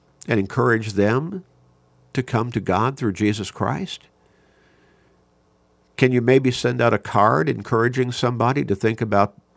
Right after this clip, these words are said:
their sou-, their soul's salvation? Can you invite somebody to church services?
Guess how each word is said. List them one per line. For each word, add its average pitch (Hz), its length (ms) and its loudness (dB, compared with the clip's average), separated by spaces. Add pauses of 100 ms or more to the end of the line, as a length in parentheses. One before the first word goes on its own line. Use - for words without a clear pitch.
(120)
their 87 340 0
sou-, - 340 -8
their 107 220 0
soul's 123 400 -2
salvation? 120 720 -4 (680)
Can 139 160 2
you 127 100 4
invite 120 400 0
somebody 135 480 2
to 107 100 -2
church - 340 -2
services? - 840 -2